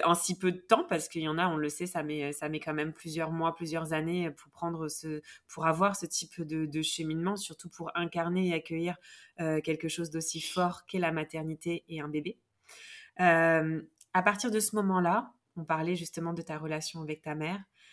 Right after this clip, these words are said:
Euh, tu l'annonces comment justement à, à ta mère que tu, euh, puisque jusqu'à maintenant, donc, euh, personne ne le savait, à part, euh, voilà, les amis que tu nous as, que tu nous as dit, mais, euh, tu l'annonces de manière officielle à partir de ce moment-là ?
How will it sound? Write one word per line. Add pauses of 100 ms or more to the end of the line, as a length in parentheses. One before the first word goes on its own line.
(240)
Euh,
tu
l'annonces
comment
justement
à,
à
ta
mère
que
tu,
euh,
puisque
jusqu'à
maintenant,
donc,
euh, (180)
personne
ne
le
savait, (140)
à
part,
euh,
voilà,
les
amis
que
tu
nous
as,
que
tu
nous
as
dit, (320)
mais,
euh,
tu
l'annonces
de
manière
officielle (360)
à
partir
de
ce
moment-là ?